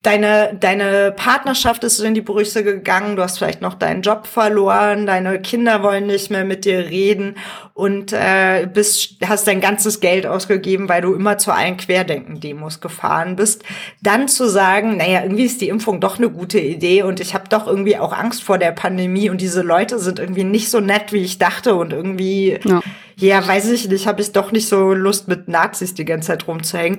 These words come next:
Speaker 1: Das ist ein großer Schritt und den machen Menschen oft nicht so leicht, weil sie ja dann irgendwie viel auch zugeben müssten an eigenen Fehlern. Und das hat sich schon, also ich weiß nicht, ob, äh, du, wa-,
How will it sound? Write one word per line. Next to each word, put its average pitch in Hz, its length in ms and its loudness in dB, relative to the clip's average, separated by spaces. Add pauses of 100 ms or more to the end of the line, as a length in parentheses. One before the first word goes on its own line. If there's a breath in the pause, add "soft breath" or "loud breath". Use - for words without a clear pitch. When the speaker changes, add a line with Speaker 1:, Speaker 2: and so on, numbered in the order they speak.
(340 loud breath)
Speaker 1:
Das - 180 0
ist 254 200 0
ein 254 80 4
großer 202 480 2
Schritt - 420 0 (320)
und 208 360 2
den 208 500 2
machen 180 640 0
Menschen 160 680 -4
oft - 400 -6
nicht 180 320 -2
so 170 200 2
leicht, 190 480 2
weil 160 200 -2
sie 170 160 -2
ja 170 180 2
dann 165 480 -8
irgendwie 180 380 -2
viel 196 480 2
auch - 240 0
zugeben 170 580 -2
müssten 170 340 -4
an 160 140 -2
eigenen 156 480 -4
Fehlern. 78 580 -2 (800 loud breath)
Und 180 220 0
das 190 240 0
hat 214 160 -2
sich 214 200 2
schon, 196 360 2
also 180 200 0
ich 180 80 -6
weiß 196 180 0
nicht, 190 140 4
ob, - 240 -2
äh, 180 440 2 (100)
du, 180 200 -6 (220)
wa-, 165 120 0